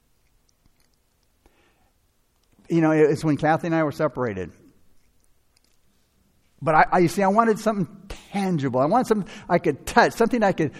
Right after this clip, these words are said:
feel, something that I could, that, that, that, that I could turn this whole thing around. And the Spirit kept saying, "Read the Bible.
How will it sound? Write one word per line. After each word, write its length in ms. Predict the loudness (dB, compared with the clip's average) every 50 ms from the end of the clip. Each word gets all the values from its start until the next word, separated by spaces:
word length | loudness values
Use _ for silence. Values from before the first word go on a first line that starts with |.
| -18
feel, 260 | -6 0 4 4 6
something 300 | 6 6 6 6 4 4
that 160 | 4 6 6 6
I 100 | 4 4
could, 220 | 2 2 0 0 -4 -16 -20 -20 -18 -10
that, 220 | -4 -2 0 4 6
that, 320 | 4 4 4 2 -4 -2 2
that, 300 | 4 4 4 4 2 0
that 120 | 2 4
I 120 | 4 4 6
could 380 | 6 4 4 4 0 -12 -14
turn 280 | 2 6 8 8 8 8
this 160 | 6 4 6
whole 200 | 6 6 6 8
thing 220 | 8 6 4 4 2
around. 500 | 2 4 4 4 4 4 2 -2 -10 -20 -20 _ _ _ _ _ _ _ _ _ _ _ _ _ _ _ _ _ _ -20 -20 _ _ _ _ _ _ _ _ _ _ _ _ _ _ _ _ _ _ _ _ _ _ _ _ _ _ _ _ _ -10
And 100 | -8 -8
the 60 | -8
Spirit 460 | -8 -10 -12 -8 -4 -2 -2 -2 -2
kept 200 | -4 -6 -6 -6
saying, 400 | -6 -4 -4 -2 -2 -4 -6 -10 -16 _ -14
"Read 640 | -12 -10 -8 -6 -6 -4 -4 -4 -6 -6 -8 -12 -14 -18 _ -18
the 140 | -14 -14 -12
Bible. 560 | -12 -12 -12 -12 -12 -12 -14 -16 -18 -18 -20